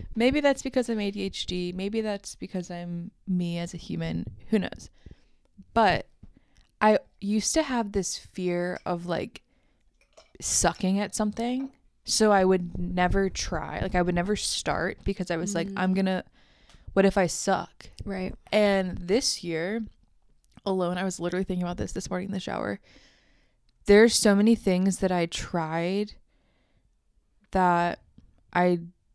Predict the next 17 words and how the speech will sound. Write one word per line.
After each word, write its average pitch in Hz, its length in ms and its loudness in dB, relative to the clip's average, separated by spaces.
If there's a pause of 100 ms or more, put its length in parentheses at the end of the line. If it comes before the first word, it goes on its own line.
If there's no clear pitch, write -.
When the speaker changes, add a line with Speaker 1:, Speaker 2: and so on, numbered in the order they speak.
(880)
Speaker 1:
maybe 185 280 0
sucked 190 260 -4
at, 196 100 -2
at 180 60 -14
the 190 80 -6
beginning, 185 400 -2
but 190 140 -2
that 190 100 0
I 196 60 2
was 190 120 -2
like, 202 180 0
"I 196 100 6
don't 285 140 0
actually 262 280 -4
like 214 260 -4
this." - 300 -10
Like, 202 120 0